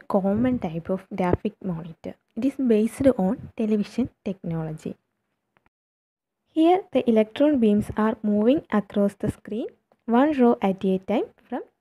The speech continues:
top to bottom. So the beam intensity turned on and off to create a pattern of illuminated spots. Here we use a memory space. It is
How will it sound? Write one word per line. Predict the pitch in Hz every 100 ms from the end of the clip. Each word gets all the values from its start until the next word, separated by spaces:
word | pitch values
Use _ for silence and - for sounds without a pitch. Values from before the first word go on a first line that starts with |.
| -
top | 196 190 -
to | - -
bottom. | 196 170 - - _ _ _ _ _ _ _ _ _ _ _
So | - 294
the | 302 277
beam | 247 277 -
intensity | 220 214 214 220 214 214 240
turned | 233 208 208 233 _
on | 202 202 294 -
and | 196 185 -
off | 190 277 _ _
to | 240
create | 226 196 185 190
a | 214
pattern | 202 190 175 180 175
of | 233 -
illuminated | 214 190 185 170 170 254 370 _
spots. | _ 175 156 _ - _ _ _ _ _ _ _ _
Here | 302 285
we | 269 254
use | 233 214 214 -
a | 214 220 233 - _
memory | 196 190 196 220
space. | 214 - 214 285 - -
It |
is | 202